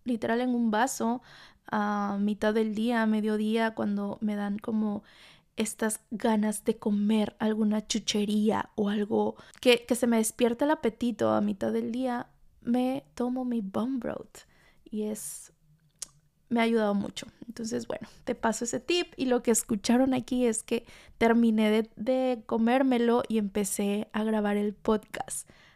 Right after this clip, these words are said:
<laughs> Aquí todavía con el tazón al lado. Y fue lo que se escuchó. Bueno, bueno, bueno. Continuamos. Mi mente divergente, ¿verdad? <laughs> Ya se fue por otro lado, pero regresamos, recapitulamos.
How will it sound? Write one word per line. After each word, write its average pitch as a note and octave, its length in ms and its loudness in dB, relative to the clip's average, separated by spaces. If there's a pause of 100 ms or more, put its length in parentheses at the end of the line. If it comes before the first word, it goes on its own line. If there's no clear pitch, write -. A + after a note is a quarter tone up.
(100)
<laughs> - 280 -4
Aquí B3+ 340 0
todavía G#3 440 -2
con G#3 160 -4
el G3 160 -4
tazón F#3+ 600 -2
al G#3 180 0
lado. G3 340 -2 (220)
Y A3+ 80 -8
fue G#3+ 180 -6
lo G3 140 -6
que G#3+ 100 -10
se G#3 120 -10
escuchó. - 420 -10 (560)
Bueno, B3 260 10
bueno, F#3 220 4
bueno. - 160 -16 (240)
Continuamos. B3 1200 6
Mi A#3 140 -2
mente G#3+ 460 -2
divergente, A#3+ 800 0
¿verdad? D#4 480 8
<laughs> - 80 -2
Ya G#3+ 240 4
se A3+ 160 0
fue G#3+ 240 -2
por A3 260 -4 (420)
otro A3+ 380 2
lado, A3+ 420 4
pero G#3+ 260 -4
regresamos, A3+ 1120 -2
recapitulamos. G#3+ 1000 -4